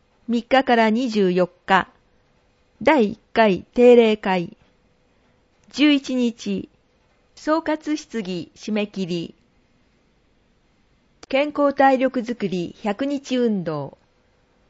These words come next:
毎月十日までに百日運動カードを提出いただいた方をこのコーナーでご紹介します。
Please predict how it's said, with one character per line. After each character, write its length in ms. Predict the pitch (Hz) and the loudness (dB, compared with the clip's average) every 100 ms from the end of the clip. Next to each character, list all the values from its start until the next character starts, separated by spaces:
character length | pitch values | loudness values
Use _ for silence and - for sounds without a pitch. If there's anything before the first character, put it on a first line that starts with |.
| _ _ _ _ _ _ - | _ _ _ _ _ _ -6
毎 240 | 226 294 | -2 -2
月 260 | 311 - 247 | -6 -12 -4
十 200 | 269 302 | 0 0
日 120 | 285 | 0
ま 140 | 285 269 | -2 0
で 140 | 214 | 0
に 300 | 180 170 - _ | 0 -4 -8 _
百 280 | 226 226 | -8 -4
日 260 | 302 294 285 | -4 -4 -6
運 180 | 294 269 | -4 0
動 180 | 269 269 | 2 2
カ 220 | 277 254 | 0 0
ー 40 | |
ド 160 | 196 180 | 2 0
を 80 | 170 | 0
提 240 | - 254 | 0 -2
出 180 | - 247 | -2 -6
い 100 | 233 | -4
た 140 | 226 | 0
だ 100 | 233 226 | 0 0
い 80 | |
た 100 | 220 | -2
方 340 | 214 202 185 175 | -4 -4 -4 -4
を 220 | 151 - _ _ - | -4 -6 _ _ -8
こ 100 | 247 | -4
の 140 | 277 | -2
コ 200 | 302 294 | 0 4
ー 60 | 285 | 4
ナ 200 | 214 185 | 2 0
ー 20 | |
で 160 | 175 170 | -2 -2
ご 120 | 180 | -4
紹 220 | 196 196 | -2 -2
介 240 | 185 180 180 | -2 -4 -6
し 120 | 165 | -8
ま 180 | 156 175 | -10 -10
す。 160 | _ | _